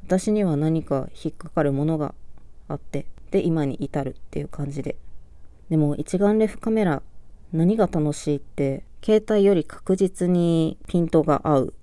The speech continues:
ぼかしたいところがぼかせる、あとは考えて撮らなきゃいけない。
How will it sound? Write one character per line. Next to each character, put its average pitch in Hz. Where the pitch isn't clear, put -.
ぼ 147
か 180
し -
た 202
い 165
と -
こ 139
ろ 135
が -
ぼ 151
か 156
せ 151
る、 135
あ 170
と 156
は 143
考 247
え 240
て -
撮 160
ら 151
な 143
き 139
ゃ -
い -
け -
な 127
い。 185